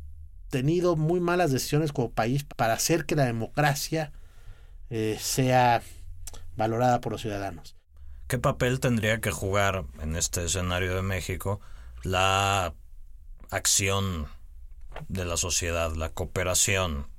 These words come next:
Speaker 2: la que, que tendría que partir, digamos, de la confianza en, de la sociedad, dentro, dentro de la sociedad, digamos?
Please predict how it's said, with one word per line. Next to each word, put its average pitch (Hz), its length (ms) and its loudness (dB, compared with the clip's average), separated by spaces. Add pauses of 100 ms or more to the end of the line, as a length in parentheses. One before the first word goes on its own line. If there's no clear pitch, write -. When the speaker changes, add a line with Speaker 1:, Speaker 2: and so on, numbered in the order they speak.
(140)
Speaker 2:
la 76 720 -2
que, 76 280 -2 (120)
que 85 100 -2
tendría 82 440 0
que 85 100 -4
partir, 80 480 -2
digamos, 78 460 -2
de 76 80 -4
la 78 120 -4
confianza 82 1040 -2 (720)
en, 82 300 -6 (160)
de 104 220 -2
la 90 120 0
sociedad, 92 600 0
dentro, 90 520 -4
dentro 90 440 -2
de 76 80 -2
la 76 80 -2
sociedad, 78 420 -4
digamos? 69 560 -10